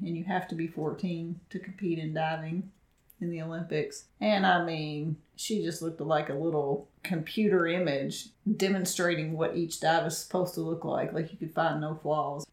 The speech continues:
In the finals, each diver complete six dives,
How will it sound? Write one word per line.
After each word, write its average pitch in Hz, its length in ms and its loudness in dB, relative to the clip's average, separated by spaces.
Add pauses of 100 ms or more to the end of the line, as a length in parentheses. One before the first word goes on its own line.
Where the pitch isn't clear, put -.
In 190 140 0
the 160 80 0
finals, 170 720 6
each 185 320 -2
diver 160 720 4 (120)
complete 185 500 2
six - 380 0
dives, 156 680 2